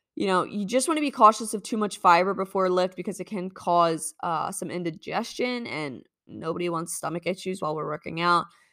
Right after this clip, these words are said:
Same thing with the fat. It might just be a little bit too heavy in your stomach for the workout, especially if you're doing any sort of cardio or something that's high intensity. But you are gonna wanna have that fat source in there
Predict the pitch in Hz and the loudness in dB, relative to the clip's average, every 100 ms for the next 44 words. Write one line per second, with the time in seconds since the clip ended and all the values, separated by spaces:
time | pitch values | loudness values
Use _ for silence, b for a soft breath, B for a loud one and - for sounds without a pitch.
0 | b - 262 277 277 254 247 - 190 185 | b -6 -2 0 0 -2 -4 4 6 8
1 | - 190 190 202 202 196 175 180 - - | 4 -2 -4 -4 -2 2 2 2 -2 -6
2 | - 202 202 208 170 180 - 175 175 - | -8 -6 -4 -2 0 0 -2 -6 -8 0
3 | 165 165 165 _ _ - 196 190 190 190 | 0 0 -4 _ _ -2 0 2 0 2
4 | 190 185 190 - 180 - 185 190 185 175 | 6 6 4 -2 -4 -2 -4 -2 0 0
5 | 170 170 165 165 170 165 180 _ _ - | 0 -2 -2 -4 -4 -4 -8 _ _ -6
6 | 180 175 - 247 240 226 196 208 180 185 | -6 -2 0 4 6 8 8 4 0 -4
7 | 196 - 180 180 175 151 165 233 302 - | -6 0 0 2 -4 -6 -4 -4 -4 -10
8 | _ _ _ _ _ _ - 220 233 233 | _ _ _ _ _ _ -4 2 4 8
9 | 220 240 240 226 214 208 196 190 - 180 | 10 10 6 2 2 2 4 2 2 -2
10 | - 185 - 233 226 214 | -2 -6 -4 -2 0 0